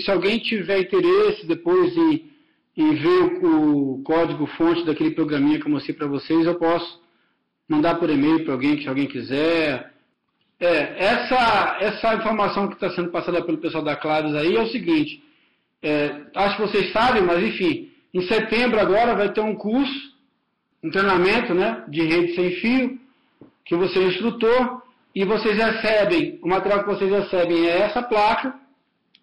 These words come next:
de rede, que já tá testada, funciona pros, pro que a gente vai explicar no curso.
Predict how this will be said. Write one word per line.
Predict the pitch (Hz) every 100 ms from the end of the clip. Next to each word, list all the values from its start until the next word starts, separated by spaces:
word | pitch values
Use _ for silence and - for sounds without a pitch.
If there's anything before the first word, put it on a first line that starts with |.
| _ _ _ _ _ -
de | 156
rede, | 165 180 220 226 - - _ _ _ _ _ _ _ -
que | 170
já | 175
tá | 180
testada, | 180 180 196 208 208
funciona | 208 190 - 208 208
pros, | - 170 165 -
pro | 185
que | 175
a |
gente | 175 -
vai | 160 170
explicar | - 175 160
no | 185 190
curso. | 208 262 269